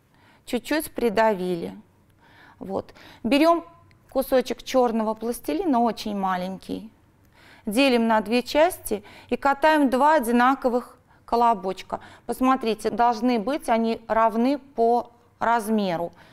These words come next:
Расплющиваем и вставляем в ямочки глазниц. Это очки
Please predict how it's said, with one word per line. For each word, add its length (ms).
Расплющиваем 1300
и 140
вставляем 840
в 80
ямочки 560
глазниц. 680
Это 320
очки 840